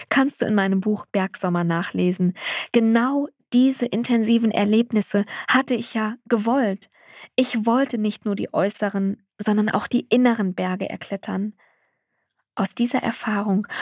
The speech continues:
und meinen anderen Lebenserfahrungen heraus wage ich zu behaupten, dass ein Mensch,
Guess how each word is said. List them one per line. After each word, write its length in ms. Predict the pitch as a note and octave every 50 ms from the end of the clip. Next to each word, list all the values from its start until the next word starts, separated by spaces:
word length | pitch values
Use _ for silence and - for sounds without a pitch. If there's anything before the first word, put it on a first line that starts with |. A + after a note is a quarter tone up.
| - - -
und 160 | - A#3+ -
meinen 240 | A#3+ A#3+ A#3 A3+ A3
anderen 360 | - A3+ A#3+ B3+ A#3+ A3+ G#3
Lebenserfahrungen 840 | G3+ G3 G#3 G#3+ A3 G#3+ - - G3+ - - G3+ G3 G3+ G#3 G3+ G3+
heraus 480 | G3 G3+ F#3 - G3+ G3+ G#3 G#3 - - _ - _ _
wage 380 | - G3 G3 F#3+ G#3+ A#3 A#3+ A#3+
ich 160 | A#3 A#3+ -
zu 120 | - -
behaupten, 720 | G#3+ G#3 G3+ F3+ G3+ G3 G#3 - _ _ A3+ G#3+ A3 A#3+ - _ _ _ _
dass 260 | - G#3 A3 - - -
ein 200 | G3 G3 F#3+ F#3
Mensch, 520 | F#3 F#3 G3 G#3+ A#3 B3+ C#4+ - - -